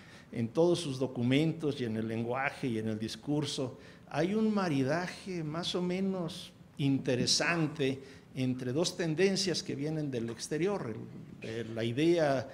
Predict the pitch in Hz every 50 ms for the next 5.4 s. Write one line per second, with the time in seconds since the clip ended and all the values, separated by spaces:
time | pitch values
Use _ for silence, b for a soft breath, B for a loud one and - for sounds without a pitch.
0 | B B B B - - 113 113 117 117 - - - 135 143 151 147 139 139 143
1 | 143 139 143 151 175 190 208 202 - - - 143 131 - 139 131 139 135 131 123
2 | 123 123 143 - 131 123 123 - - 117 110 113 131 135 135 127 131 123 120 -
3 | - 107 - - - 120 127 123 123 - 123 120 - - 123 120 117 113 131 135
4 | 139 143 160 175 180 180 175 165 131 120 - - 117 113 107 - - 139 131 120
5 | 120 120 117 123 139 147 143 139